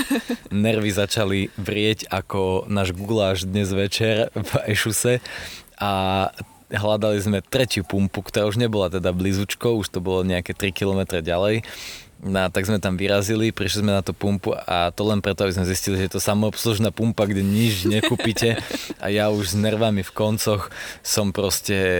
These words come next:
Speaker 2: eh, hovoril Vanesse, nech túto situáciu vyrieši.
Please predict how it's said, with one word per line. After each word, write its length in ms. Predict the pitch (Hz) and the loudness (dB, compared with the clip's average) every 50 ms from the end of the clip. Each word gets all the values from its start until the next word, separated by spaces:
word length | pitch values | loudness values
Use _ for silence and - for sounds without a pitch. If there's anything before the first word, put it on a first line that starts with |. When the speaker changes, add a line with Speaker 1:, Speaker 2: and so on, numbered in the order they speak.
| 90 87 87 | 2 0 0
Speaker 2:
eh, 960 | - - - - - 214 190 160 - - - - - 64 71 76 80 90 92 | -4 -8 -14 -18 -16 -14 -14 -12 -12 -12 -10 -8 -6 -4 -2 -2 -2 -2 -2
hovoril 340 | 98 104 113 110 107 104 98 | -2 0 0 2 2 2 2
Vanesse, 380 | 92 92 95 95 98 92 - 104 | 2 2 2 2 2 2 2 2
nech 160 | 95 90 - | 0 0 0
túto 160 | - 98 - | -2 -4 -2
situáciu 500 | 92 - - 85 - 92 90 - - 98 | -2 -4 -4 -2 -2 -2 -2 0 -2 -2
vyrieši. 540 | 92 90 95 92 95 95 98 - - - 82 | -2 -2 -2 0 0 0 0 0 0 -2 -4